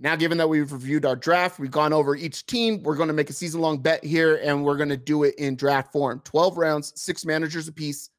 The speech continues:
snake draft. Whichever one of us drafts the six managers that acquire the most regular season points throughout week fourteen wins, right? So it has to be active rosters. It's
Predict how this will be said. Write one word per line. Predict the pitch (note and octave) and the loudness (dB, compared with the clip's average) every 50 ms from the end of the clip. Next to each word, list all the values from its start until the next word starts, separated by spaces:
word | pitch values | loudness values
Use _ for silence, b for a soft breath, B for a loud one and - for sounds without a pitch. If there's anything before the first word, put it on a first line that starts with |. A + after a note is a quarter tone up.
| _ - | _ -18
snake | - - - D3+ C#3+ C#3+ - | -16 -6 -4 -2 -4 -4 -4
draft. | - B2+ G#2 G2+ - _ _ _ _ _ _ _ _ _ _ _ _ _ _ _ _ _ _ _ _ _ _ _ _ _ | -6 -6 -6 -6 -8 _ _ _ _ _ _ _ _ _ _ _ _ _ _ _ _ _ _ _ _ _ _ _ _ _
Whichever | - D#3+ D#3+ - - - E3 G3 G#3+ G3+ A#3+ A#3 | -4 -2 -2 -4 -6 -2 0 2 4 4 4 4
one | G3+ G#3+ G#3+ G#3+ | 6 4 4 4
of | F#3+ G#3 | 4 2
us | G3 F#3+ | 2 2
drafts | - - E3+ D#3+ D#3+ E3+ - - - - - C#3 | 0 0 2 2 2 2 -2 -6 -14 -16 -16 -6
the | B2+ C#3 | -4 -4
six | C3 - - G#3+ A3 G#3+ - - _ - | -4 -4 -2 -2 -2 -2 -4 -14 _ -6
managers | D3+ D3+ D#3 E3 E3 D#3+ D3+ E3+ E3 D#3 | -4 -2 0 0 -2 -2 -2 -2 -2 0
that | D#3 C3 | 0 -2
acquire | B2 B2 - - D3+ D3+ D3+ C#3+ | -2 -2 -2 0 2 2 2 2
the | C#3 B2+ | 0 0
most | C3 D#3 F3+ G3+ - - | 2 4 4 2 2 2
regular | C#3+ D3 E3+ F#3+ A3 A3+ A3 | 0 0 0 2 2 0 0
season | - A3+ G#3+ G3+ G#3+ F#3 | 0 -4 -6 -6 -6 -6
points | - G#3+ G3+ G3 F#3+ - | -2 -2 -2 -2 -2 -6
throughout | - - F#3 E3 E3+ D#3+ F3+ F3 _ _ _ _ _ | -12 -10 -4 -2 0 0 0 -2 _ _ _ _ _
week | D#3 F#3 G3 - | -8 -8 -8 -8
fourteen | - - A3 G#3 F#3+ - - - G#3 F#3+ F3 E3+ F3 E3+ _ _ - | -4 4 4 4 4 4 0 -2 0 0 0 -2 -4 -8 _ _ -18
wins, | E3+ D#3+ D#3+ D3 A2+ D#2 C2+ C3 - - - _ _ _ _ - | -6 0 0 0 0 0 -4 -12 -16 -16 -18 _ _ _ _ -2
right? | C3+ C#3+ C#3+ C#3+ | -2 -2 -2 -2
So | - C3 | -4 -2
it | B2 | -2
has | C3 B2+ | -2 -4
to | - C3 | -6 -8
be | C3+ B2+ - - | -8 -8 -6 -2
active | D3 D#3 E3 - F3+ D#3+ D#3 | -2 -2 -2 -2 -2 0 2
rosters. | D#3 D3+ D3+ D3+ - F3 E3 D3 D3 | 4 2 2 2 0 0 0 0 -2
It's | B2 - - | -6 -6 -8